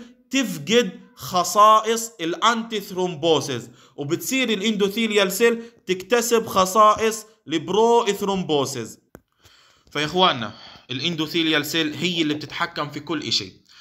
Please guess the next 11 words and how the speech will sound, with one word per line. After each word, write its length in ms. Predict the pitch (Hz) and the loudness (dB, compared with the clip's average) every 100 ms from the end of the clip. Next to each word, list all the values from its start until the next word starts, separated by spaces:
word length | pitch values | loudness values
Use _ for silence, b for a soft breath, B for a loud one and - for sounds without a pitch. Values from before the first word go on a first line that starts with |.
| b | b
فلما 300 | - 143 151 | -6 -2 -2
تكون 260 | 151 - 175 | -4 -4 -2
في 160 | 143 - | -2 0
حالة 300 | 180 170 156 | 2 2 -2
النورمال، 560 | 151 156 156 135 135 139 135 | -6 -2 -2 0 -2 -4 -6
الاندوثيليال 800 | 131 180 175 151 160 170 156 143 | -6 -4 -4 -4 -4 -4 -2 -2
سيل 180 | 175 160 | -4 -4
بتكون 340 | 147 - 170 | -4 -4 -4
عبارة 380 | 143 151 175 170 | -4 0 2 4
عن 180 | 160 160 | 2 0
انتي 840 | 165 190 190 185 202 214 220 | 2 2 2 -4 -6 -6 -8